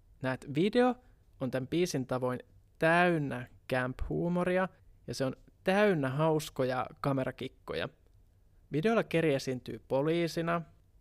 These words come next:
Motown-mimminä, babydollina,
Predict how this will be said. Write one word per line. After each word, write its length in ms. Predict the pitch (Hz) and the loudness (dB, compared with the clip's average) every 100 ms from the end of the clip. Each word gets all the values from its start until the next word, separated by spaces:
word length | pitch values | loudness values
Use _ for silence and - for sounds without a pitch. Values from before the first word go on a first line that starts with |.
| - | -8
Motown-mimminä, 1160 | 135 151 160 156 156 156 156 160 156 160 156 156 156 - - - _ _ _ 139 131 | -2 2 0 0 -2 0 0 0 -2 -2 -2 -4 -6 -18 -20 -20 _ _ _ -10 -2
babydollina, 920 | 143 143 160 160 156 160 156 156 | 2 2 4 4 4 4 2 0